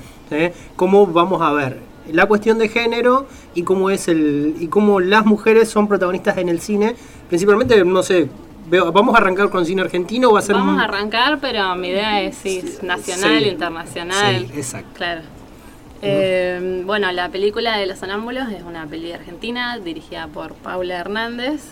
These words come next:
Speaker 2: del dos mil diecinueve. Eh, ganó el Festival de Cine de Mar del Plata. Yo la vi ahí en una sala.
Speaker 1: Ah,
Speaker 2: Eh,
Speaker 1: bien.
Speaker 2: hermoso, sí.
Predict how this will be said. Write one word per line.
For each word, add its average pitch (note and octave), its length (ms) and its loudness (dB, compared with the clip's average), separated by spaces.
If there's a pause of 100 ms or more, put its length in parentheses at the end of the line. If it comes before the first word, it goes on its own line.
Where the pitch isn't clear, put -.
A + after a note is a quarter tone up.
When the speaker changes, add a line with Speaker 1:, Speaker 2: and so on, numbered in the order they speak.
(480)
Speaker 2:
del F#3 280 -4
dos F#3 160 -10
mil G3 140 -8
diecinueve. C4 800 -8
Eh, F3+ 480 -8
ganó F3+ 260 -8
el A3 120 -10
Festival G3+ 540 -10
de G3 60 -8
Cine G3+ 300 -6
de F#3+ 80 -8
Mar E3 160 -10
del E3 100 -12
Plata. A3+ 500 -6 (160)
Yo E3 380 -12
la D3+ 200 -12
vi E3+ 180 -10
ahí F3+ 440 -8
en E3+ 140 -14
una E3+ 140 -14
sala. A3 420 -6 (580)
Speaker 1:
Ah, A#3+ 320 -2
Speaker 2:
Eh, A#2+ 60 -4
Speaker 1:
bien. D#3 480 2
Speaker 2:
hermoso, G#3+ 720 -6 (160)
sí. G#3+ 320 -6